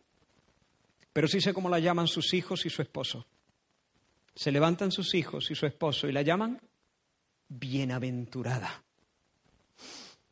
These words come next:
Bienaventurada. Así como yo mis herma-, mi, y mis hermanos llamamos a mi madre,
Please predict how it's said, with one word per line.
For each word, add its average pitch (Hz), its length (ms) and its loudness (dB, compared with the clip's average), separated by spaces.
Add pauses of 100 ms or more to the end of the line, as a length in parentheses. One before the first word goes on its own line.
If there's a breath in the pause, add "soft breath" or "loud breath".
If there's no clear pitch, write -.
(1200)
Bienaventurada. 123 800 2 (2250)
Así 123 260 4
como 143 200 4
yo 139 160 8
mis 147 260 6
herma-, 156 320 6
mi, 165 340 6
y 160 120 6
mis 147 220 6
hermanos 156 360 6 (880)
llamamos 143 400 6
a 143 60 4
mi 143 100 8
madre, 170 480 12